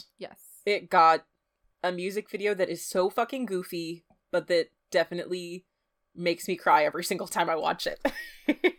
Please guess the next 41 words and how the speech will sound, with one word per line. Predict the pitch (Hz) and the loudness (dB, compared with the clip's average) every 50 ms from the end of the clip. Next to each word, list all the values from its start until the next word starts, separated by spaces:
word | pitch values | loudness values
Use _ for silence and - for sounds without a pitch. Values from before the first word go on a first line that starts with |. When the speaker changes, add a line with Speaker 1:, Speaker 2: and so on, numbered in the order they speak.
| - 403 | 0 0
Speaker 1:
Yeah. | 330 208 151 87 - - - 202 - _ _ - | 0 0 -2 -6 -10 -12 -14 -16 -18 _ _ -14
The | 269 | -12
music | 254 254 269 269 247 240 | -12 -12 -12 -14 -12 -8
video | 240 208 202 | -6 -6 -4
is | 202 | -4
a | 180 165 | -4 -6
lot | 160 160 160 | -6 -6 -6
of | 175 - | -8 -10
fun. | - 165 165 | -12 -12 -10
We | 185 208 | -8 -6
can't | 254 240 | -6 -4
even | 233 208 | -4 -4
get | 196 196 180 | -2 -2 -2
into | 170 180 190 - | -2 -4 -4 -6
the | 170 165 175 | -6 -6 -4
whole | 170 165 165 | -4 -6 -6
music | 165 160 165 160 160 | -8 -12 -14 -14 -14
video | 151 - 156 | -12 -12 -14
thing | - - - | -14 -16 -16
right | 151 160 | -16 -14
now, | - - - - | -14 -12 -12 -10
or | - | -10
else | 170 - - | -10 -12 -12
this, | 165 165 170 165 - _ | -14 -16 -16 -18 -16 _
this | - 190 175 - | -6 -6 -6 -6
podcast | - - - 165 - - 180 175 | -6 -8 -8 -6 -6 -6 -8 -8
episode | 160 165 170 | -8 -10 -12
is | 156 - | -12 -12
gonna | - 156 | -12 -10
be, | 120 - | -10 -8
like, | - - 156 - _ _ _ - | -8 -10 -12 -14 _ _ _ 2
five | 170 - - - | 2 2 2 0
hours | 78 - 156 165 175 - | -6 -6 -6 -8 -12 -12
long. | - - - - 202 | -14 -16 -14 -4 0
Speaker 2:
Yeah. | 202 190 160 - - 185 - _ - 185 | 2 4 4 2 0 -4 -12 _ -16 -2
Great | 175 226 220 202 185 175 | 2 4 6 6 4 2
video. | 175 156 147 - - - 170 - _ _ _ - | 0 -2 -2 -4 -4 -8 -12 -14 _ _ _ 2
Like, | 185 175 160 - _ _ _ | 2 2 2 0 _ _ _
just | - 185 175 - - - | -8 -8 -8 -6 -2 0
a | 190 175 160 | 2 2 2
brief, | 151 - - 185 196 202 202 196 - - - - - - | 0 -6 -6 -6 -4 -4 -6 -8 -12 -14 -18 -20 -20 -20